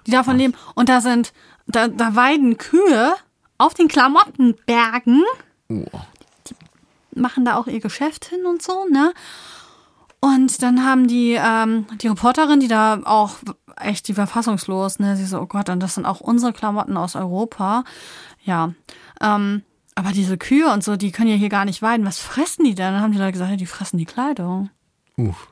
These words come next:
Speaker 2: Ja, das
Speaker 1: Also die
Speaker 2: hab ich
Speaker 1: haben
Speaker 2: gar
Speaker 1: irgendwie
Speaker 2: nicht
Speaker 1: so einen
Speaker 2: gesehen.
Speaker 1: Magen, die, die können irgendwie sich davon ernähren, scheinbar. Keine Ahnung, wahrscheinlich sterben die auch da dran irgendwann, ne? Aber das ist schon heftig. Und da hat man auch gesehen, da wie so eine Kuh dann da irgendwie ein Shirt gefressen hat, ne?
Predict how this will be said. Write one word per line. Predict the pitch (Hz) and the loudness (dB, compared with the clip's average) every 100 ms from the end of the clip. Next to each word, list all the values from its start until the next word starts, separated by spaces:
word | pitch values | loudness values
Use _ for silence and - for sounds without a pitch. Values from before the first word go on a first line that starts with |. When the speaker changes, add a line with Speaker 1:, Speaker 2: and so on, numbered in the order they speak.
| _ _ _ _ _ _ | _ _ _ _ _ _
Speaker 2:
Ja, | - | -12
das | - | -2
Speaker 1:
Also | 208 | 0
die | 196 | 2
Speaker 2:
hab | |
ich | |
Speaker 1:
haben | 214 160 | 2 2
Speaker 2:
gar | |
Speaker 1:
irgendwie | 214 220 | 2 2
Speaker 2:
nicht | 233 | 4
Speaker 1:
so | |
einen | 254 | 4
Speaker 2:
gesehen. | 254 | 6
Speaker 1:
Magen, | 254 262 262 | 4 4 0
die, | 233 233 | -2 -4
die | 202 | -4
können | 226 214 | -2 -2
irgendwie | - 185 170 | 0 0 0
sich | 175 170 | -2 -2
davon | 208 269 269 | -2 0 0
ernähren, | 277 294 202 175 | 2 4 2 -2
scheinbar. | - 196 185 196 185 190 | -4 -2 -2 0 0 -2
Keine | - 185 185 240 | -2 -2 0 2
Ahnung, | 240 196 185 185 | 2 0 -4 -8
wahrscheinlich | 175 175 175 | -8 -8 -8
sterben | - 170 170 | -6 -4 -4
die | 165 | -4
auch | 165 | -8
da | 170 | -10
dran | 175 165 | -6 -6
irgendwann, | 175 175 165 170 | -4 -4 -4 -2
ne? | 175 190 | -2 -2
Aber | 180 175 170 - - - - _ | -2 -4 -6 -12 -20 -20 -20 _
das | 185 156 | -8 -4
ist | 196 | -4
schon | - 240 | -2 -4
heftig. | 233 202 - 180 180 - _ - - - | -4 -6 -8 -10 -10 -10 _ -20 -20 -2
Und | 262 | 0
da | |
hat | 247 | 2
man | 240 | 0
auch | 196 - | -4 -4
gesehen, | 214 285 240 | -6 -2 -2
da | 185 190 | -2 -2
wie | 190 | -2
so | 196 | -2
eine | 190 | -4
Kuh | - - 190 | -6 -6 -4
dann | 190 185 | -2 -2
da | 185 185 | -2 -2
irgendwie | - 190 185 | -2 -4 -4
ein | 185 | -4
Shirt | - 190 180 | -4 -8 -8
gefressen | 175 - 190 170 185 | -12 -8 -6 -4 -4
hat, | 180 180 190 | -6 -8 -8
ne? | 185 - | -6 -6